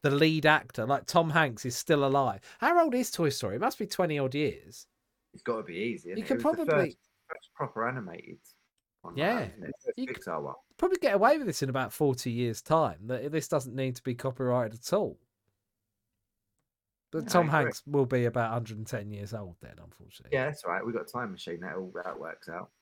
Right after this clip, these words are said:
Speaker 1: Okay, so you've really got a time machine now is the problem. <laughs>
Speaker 2: Yeah.
Speaker 1: Right, so what did he
Speaker 2: Okay.
Speaker 1: do we wanna know, or did he do it, what did his dad do? Or was it really bad? <laughs> How dark
Speaker 2: It's
Speaker 1: is this
Speaker 2: really,
Speaker 1: film?
Speaker 2: I mean, it, it's really bad. <laughs>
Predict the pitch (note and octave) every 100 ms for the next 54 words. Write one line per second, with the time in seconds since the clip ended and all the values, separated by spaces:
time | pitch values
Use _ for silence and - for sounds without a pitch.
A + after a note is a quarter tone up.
0 | _ - E3+ - C3+ G#2 D3+ C#3 D3+ C#3+
1 | D3 D#3+ D3+ C3 C3 A#2 C#3 G#2 G#2+ -
2 | G#2 G#2 G#2 G2+ - A#2+ A#2+ A2+ G2 -
3 | - - _ _ _ _ - F3+ F3 -
4 | D3 - A#2+ - - - - - _ -
5 | G#3+ F3 D3 - A3+ E3+ B2+ G2 - _
6 | _ _ _ _ E3 G#3 A3+ A#3+ A3 A2
7 | - - _ D3 G#3+ B3+ B3+ A#3+ A3 G#3
8 | C#3 C3 - E3+ E3+ E3 E3 - _ -
9 | E3+ E3+ - E3 G#3+ G#3+ A3 G3 F#3 E3
10 | - D3 A2 A2 B2 A#2+ B2+ B2+ G#2+ A#2
11 | - - - - _ - G3 G3+ G3 F3+
12 | E3 C#3 C#3 - C3 G#2+ B2+ C3 B2+ B2
13 | A#2+ - C3+ C3 G2 G2 A#2 G#2+ F#2+ F#2
14 | F2 F2 - -